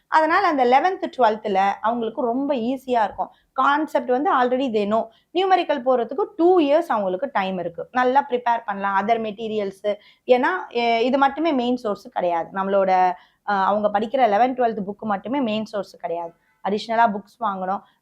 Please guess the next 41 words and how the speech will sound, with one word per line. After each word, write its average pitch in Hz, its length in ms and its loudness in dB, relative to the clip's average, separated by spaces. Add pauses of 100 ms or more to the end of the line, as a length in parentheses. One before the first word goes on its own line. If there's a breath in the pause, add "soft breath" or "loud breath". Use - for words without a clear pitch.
அடிஷ்னலா 226 460 -2
ப்ரீவியஸ் 269 440 0
இயர் 202 260 -2
கொஸ்டின் 285 320 -2
பேப்பரை 226 460 -2
அவங்க 196 500 -2 (120)
சால்வ் 208 240 0
பண்ணணும். 175 320 -8 (280 soft breath)
இதுக்கெல்லாம் 349 460 -2
டைம் 254 260 -2
ரொம்ப 220 380 -2 (420)
கரெக்டா 196 280 -4
இருக்கும். 185 440 -6 (200)
So, 220 300 -2
சிக்ஸ்த்ல - 300 -8
இருந்தே 311 420 2
அவங்களோட 208 360 0
ப்ரிப்பரேஷன், 196 560 -6 (100)
at 220 160 0
least 320 500 -2
from 208 120 0
eighth 233 260 -4
ஸ்டாண்டர்ட்ல 269 460 -2
இருந்து 202 360 -6 (280 soft breath)
அவங்களோட 226 320 2
ப்ரிப்பரேஷன் 233 480 -6
ஸ்டார்ட் 214 380 -4
பண்ணாங்கன்னா, 185 540 -4 (260 loud breath)
அவங்களுக்கு 202 400 -2
ரொம்ப 247 160 -2
ஈஸியா 233 420 -2
இருக்கும். 180 240 -4
ரொம்ப 233 220 0
ஈஸியாவே 254 520 -2
அவங்க 208 340 -2
வந்து 180 420 -6
ஐ 190 180 -2
ஐ 190 140 -8
டியை 247 220 -8
கிராக் 160 200 -4
பண்ணலாம். 151 300 -20